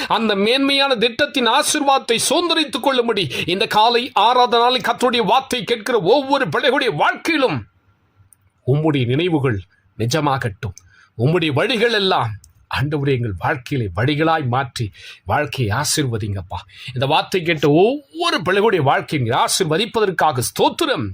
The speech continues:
கோடாகோடி ஸ்தோத்திரம் அப்பா, கோடாகோடி ஸ்தோத்திரம். இந்த வார்த்தை கேட்ட ஒவ்வொரு பிள்ளைகளையும் உம்முடைய கரத்துக்குள்ளாக அர்ப்பணிக்கிறோம். இன்றைக்கு தேசம் முழுவதும் நடக்கிற எல்லா ஆராதனைகளிலும் உம்முடைய நாமம் மகிமைப்படுவதாக. இந்த வார்த்தை கேட்ட ஒவ்வொரு பிள்ளைகளுடைய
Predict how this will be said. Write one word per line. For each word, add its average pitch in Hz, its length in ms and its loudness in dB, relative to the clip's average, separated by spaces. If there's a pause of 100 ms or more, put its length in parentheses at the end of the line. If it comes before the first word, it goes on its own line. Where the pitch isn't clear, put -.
(140)
கோடாகோடி 202 640 2
ஸ்தோத்திரம் 135 560 -2
அப்பா, - 240 -12 (140)
கோடாகோடி 123 560 -2
ஸ்தோத்திரம். - 500 -14 (320)
இந்த - 160 -6
வார்த்தை 165 360 -2
கேட்ட 135 240 -4 (100)
ஒவ்வொரு 294 560 -2
பிள்ளைகளையும் 185 580 0
உம்முடைய - 260 -18
கரத்துக்குள்ளாக 131 760 -4
அர்ப்பணிக்கிறோம். 95 640 -10 (300)
இன்றைக்கு 180 340 -2
தேசம் 208 400 0
முழுவதும் 190 340 2
நடக்கிற 170 280 -2 (140)
எல்லா 196 280 2 (320)
ஆராதனைகளிலும் 180 880 0 (320)
உம்முடைய 92 300 -6
நாமம் 107 340 -2
மகிமைப்படுவதாக. 101 840 -8 (840)
இந்த 104 80 -2
வார்த்தை 156 340 -2
கேட்ட 131 280 -2
ஒவ்வொரு 165 340 2
பிள்ளைகளுடைய 143 520 0